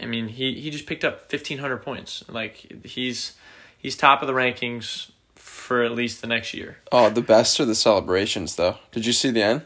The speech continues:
Speaker 2: Wait, he just, yeah, Jordan shrug?
Speaker 1: It, it doesn't even ma-,
Speaker 2: It
Speaker 1: like,
Speaker 2: doesn't
Speaker 1: it doesn't
Speaker 2: even
Speaker 1: matter.
Speaker 2: matter.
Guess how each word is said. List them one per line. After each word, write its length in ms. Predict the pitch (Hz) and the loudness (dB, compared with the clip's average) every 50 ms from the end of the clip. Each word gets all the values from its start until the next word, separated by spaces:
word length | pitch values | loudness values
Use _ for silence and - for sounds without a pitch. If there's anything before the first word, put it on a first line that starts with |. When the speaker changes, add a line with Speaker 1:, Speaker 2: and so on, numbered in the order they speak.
| _ - | _ -2
Speaker 2:
Wait, 180 | 127 127 120 107 | 2 4 6 6
he 80 | 117 | 6
just, 280 | 117 117 120 - - - | 6 4 2 0 0 -2
yeah, 220 | 120 110 - 120 - - | -2 -2 -2 -4 -4 -2
Jordan 340 | - 120 117 120 117 123 | 0 2 2 2 2 0
shrug? 340 | 113 - - 127 127 147 165 - _ _ _ _ - 190 - - | -2 -2 -2 -2 -2 -2 -6 -10 _ _ _ _ -20 -20 -20 -20
Speaker 1:
It, 160 | 160 - - | -20 -20 -18
it 220 | 180 180 160 156 - | -16 -16 -16 -14 -12
doesn't 260 | 165 160 156 160 156 | -12 -12 -10 -10 -12
even 220 | 151 143 135 120 | -10 -10 -10 -8
ma-, 120 | 113 117 120 | -8 -8 -6
Speaker 2:
It 40 | |
Speaker 1:
like, 80 | - 139 | -4 0
Speaker 2:
doesn't 220 | 143 180 175 170 | 2 2 2 2
Speaker 1:
it 80 | 175 170 | 2 2
doesn't 200 | 160 156 151 143 | 2 2 2 2
Speaker 2:
even 20 | 131 | 2
Speaker 1:
matter. 260 | 131 135 156 165 - | 2 2 2 2 0
Speaker 2:
matter. 180 | - - - | -2 -6 -10